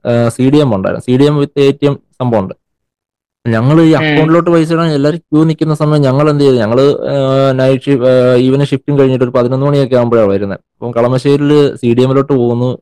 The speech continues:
Speaker 1: ഏഹ്, ഞങ്ങളുടെ കയ്യിലിരിക്കുന്ന പൈസ എടുത്തിട്ട്, പഴയ അഞ്ഞൂറിന്റെയും ആയിരത്തിന്റെയും ഒക്കെ, ഏഹ്, പൈസ എടുത്തിട്ട് അവിടെ സി ഡി എമ്മിൽ ഞങ്ങളുടെ അക്കൗണ്ടിലേക്ക് ഇടുന്നു. സിമ്പിൾ പരിപാടിയായിരുന്നു, അക്കൗണ്ടിൽ കയറി. പക്ഷെ ഇത് എനിക്ക് തോന്നുന്നു അധികം ആർക്കൊന്നും അറിയ-, അറിഞ്ഞ്, അറിവില്ലായിരുന്നു കാണും.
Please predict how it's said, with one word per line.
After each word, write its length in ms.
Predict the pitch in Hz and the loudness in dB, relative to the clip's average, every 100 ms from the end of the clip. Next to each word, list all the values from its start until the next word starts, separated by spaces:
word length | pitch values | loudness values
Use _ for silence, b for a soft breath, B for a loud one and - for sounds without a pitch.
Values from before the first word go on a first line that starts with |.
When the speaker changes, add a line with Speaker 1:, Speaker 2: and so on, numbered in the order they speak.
| - | -4
Speaker 1:
ഏഹ്, 380 | 113 110 107 107 | 0 2 0 -2
ഞങ്ങളുടെ 240 | 107 117 | -2 0
കയ്യിലിരിക്കുന്ന 640 | 127 120 113 117 120 117 | 2 2 0 -2 -2 -2
പൈസ 400 | 113 _ - 107 - | -4 _ -4 -4 0
എടുത്തിട്ട്, 560 | 113 104 - - - - - | 0 -2 -8 -8 -10 -8 -2
പഴയ 200 | 110 120 | 0 2
അഞ്ഞൂറിന്റെയും 680 | 113 113 117 120 120 120 113 | 0 0 -2 -2 -2 -2 -2
ആയിരത്തിന്റെയും 400 | 107 107 110 107 | -4 -4 -4 -2
ഒക്കെ, 360 | 110 - - | -4 -6 -6
ഏഹ്, 140 | 107 101 | -4 -4
പൈസ 160 | 98 104 | -4 -2
എടുത്തിട്ട് 420 | 113 104 - - - | -2 -4 -8 -10 -6
അവിടെ 220 | 101 127 | -4 -4
സി 200 | 127 107 | -4 -2
ഡി 80 | 110 | 0
എമ്മിൽ 220 | 113 117 | 0 -2
ഞങ്ങളുടെ 240 | 120 110 110 | -2 -2 -4
അക്കൗണ്ടിലേക്ക് 420 | - 104 98 82 | -4 -6 -6 -6
ഇടുന്നു. 160 | - - B B _ - | -12 -16 B B _ -20
സിമ്പിൾ 460 | - _ 110 117 147 | -20 _ -2 2 4
പരിപാടിയായിരുന്നു, 420 | 135 135 127 127 | 4 2 2 -2
അക്കൗണ്ടിൽ 360 | 110 117 117 123 | -4 -4 -2 0
കയറി. 300 | 151 95 - _ - | 0 -2 -8 _ -6
പക്ഷെ 200 | 110 - | -4 0
ഇത് 340 | 139 151 180 185 | 2 4 2 2
എനിക്ക് 420 | 180 - 131 160 | -2 -4 -2 0
തോന്നുന്നു 200 | 165 165 | 2 2
അധികം 240 | 151 165 | 0 0
ആർക്കൊന്നും 400 | 156 156 156 151 | 0 -2 -2 0
അറിയ-, 340 | 131 156 156 123 | 0 2 0 0
അറിഞ്ഞ്, 340 | 127 151 170 | -2 -2 -2
അറിവില്ലായിരുന്നു 640 | 131 143 160 127 127 120 | 0 0 0 0 0 -2
കാണും. 220 | 95 90 | -6 -8